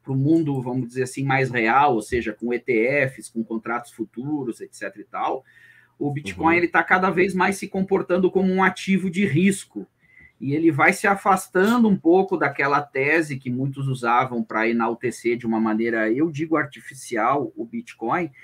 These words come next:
Speaker 1: chamando-o de ouro digital, ou seja, o Bitcoin é reserva de valor, né? Muita gente
Speaker 2: Aham.
Speaker 1: enchia o peito pra dizer, "Não, eu compro o Bitcoin porque é reserva de valor."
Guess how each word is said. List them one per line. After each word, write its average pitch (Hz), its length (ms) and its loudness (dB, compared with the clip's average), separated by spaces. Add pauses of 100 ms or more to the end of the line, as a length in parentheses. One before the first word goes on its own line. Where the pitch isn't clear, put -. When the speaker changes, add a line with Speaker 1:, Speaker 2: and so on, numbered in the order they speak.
(240)
Speaker 1:
chamando-o 156 920 4 (100)
de 127 240 -2
ouro 160 300 10
digital, 131 680 -2
ou 107 60 -4
seja, 113 300 -4
o - 20 -8
Bitcoin 120 440 -6
é - 20 -2
reserva 135 580 -2
de 123 120 -10
valor, 113 600 -4 (360)
né? 110 180 -8
Muita 127 300 -4
gente 147 200 -2
Speaker 2:
Aham. 156 100 2
Speaker 1:
enchia 208 300 -2
o 185 80 0
peito 165 320 2
pra 135 120 -6
dizer, 131 240 -6
"Não, 160 180 0
eu 127 220 -4
compro 196 360 0
o 156 40 -2
Bitcoin 151 420 -4
porque - 240 -6
é 156 40 -2
reserva 135 580 -2
de 120 100 -12
valor." 107 460 -4